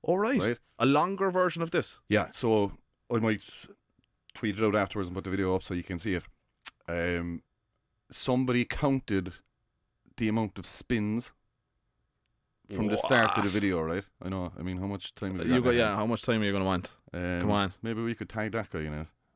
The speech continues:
Speaker 2: But, so your man counted how many spins anyway in this video.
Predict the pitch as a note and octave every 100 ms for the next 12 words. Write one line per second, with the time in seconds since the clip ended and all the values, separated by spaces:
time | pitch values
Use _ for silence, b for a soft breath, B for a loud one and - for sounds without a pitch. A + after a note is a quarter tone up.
0 | _ - F#2+ G2+ - - _ _ _ _
1 | _ _ - _ - G#2+ G#2+ A#2 A2+ -
2 | _ - - A#2 - F#2+ F#2 - _ _
3 | _ - G#2 G2 F#2 A2+ F#2 F2+ F2+ F2
4 | F2 _ _ _ - A#2+ A2 G#2+ - F2+
5 | D2+